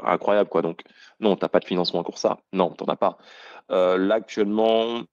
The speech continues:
euh, qu'est-ce que j'ai ? J'ai mon club qui m'aide beaucoup. Donc, euh, mon club m'aide à la hauteur de ce qu'ils peuvent faire. Donc, euh, Fontenay-sous-Bois, euh, le,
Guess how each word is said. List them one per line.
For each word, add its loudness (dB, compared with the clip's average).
euh, -2
qu'est-ce -4
que -2
j'ai ? 4
J'ai 2
mon 2
club 2
qui -6
m'aide 4
beaucoup. -4
Donc, -6
euh, -6
mon 0
club -2
m'aide 0
à 2
la 2
hauteur 0
de -8
ce -8
qu'ils -8
peuvent -4
faire. 2
Donc, -12
euh, -4
Fontenay-sous-Bois, 0
euh, -2
le, -8